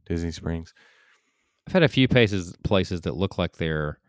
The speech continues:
Speaker 2: like, they have a particularly low rate, but then they charge, like, thirty bucks a night for parking, so it ends up kind of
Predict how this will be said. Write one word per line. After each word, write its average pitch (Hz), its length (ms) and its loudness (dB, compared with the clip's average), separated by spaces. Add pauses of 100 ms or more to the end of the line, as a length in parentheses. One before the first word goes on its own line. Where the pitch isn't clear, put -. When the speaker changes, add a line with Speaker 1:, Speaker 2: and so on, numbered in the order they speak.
(500)
Speaker 2:
like, 98 100 0
they 107 80 2
have 110 120 4
a 98 80 2
particularly 95 540 0
low 87 280 0
rate, 85 380 -2
but 90 100 0
then 87 100 0
they 82 80 0
charge, 85 300 2
like, 80 160 0
thirty 85 220 2
bucks 85 240 0
a 85 40 -2
night 80 180 -2
for 82 80 -8
parking, 80 420 0
so 76 240 -2
it 76 60 0
ends 78 200 -2
up 76 160 -6
kind 78 180 -4
of 73 240 -8